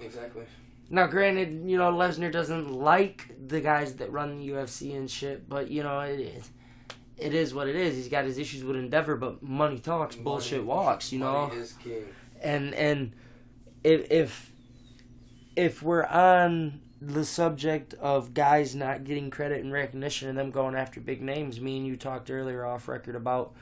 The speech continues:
Speaker 2: Sean O'Malley, Aljamain Sterling.
Speaker 1: Mm-hmm.
Speaker 2: Aljamain had the very controversial win against Peter Yan and then came back and dominated Peter Yan again, and he, he's been on a tear since. People,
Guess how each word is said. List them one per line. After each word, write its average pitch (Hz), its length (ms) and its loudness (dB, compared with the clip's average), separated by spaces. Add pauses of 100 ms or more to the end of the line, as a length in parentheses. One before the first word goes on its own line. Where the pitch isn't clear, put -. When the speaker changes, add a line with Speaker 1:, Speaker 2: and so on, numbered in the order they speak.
(140)
Speaker 2:
Sean 147 300 2
O'Malley, 135 420 -2
Aljamain 123 460 -6
Sterling. 131 460 -2 (400)
Speaker 1:
Mm-hmm. 143 100 -2
Speaker 2:
Aljamain 139 380 -2
had 135 180 -4
the 110 60 -16
very 123 240 -4
controversial 127 720 -6
win 139 220 -2
against 123 340 -8
Peter 135 220 -2
Yan 151 320 4
and 139 80 -8
then 131 100 -8
came 131 300 -6
back 135 280 -4
and 127 120 -10
dominated 127 560 -6
Peter 135 220 -6
Yan 131 280 -6
again, 151 380 -4
and 147 80 -4
he, 131 320 -4
he's 131 160 -4
been 135 180 -4
on 127 160 -4
a 123 60 -8
tear 131 240 -10
since. - 480 -6 (1700)
People, 180 680 2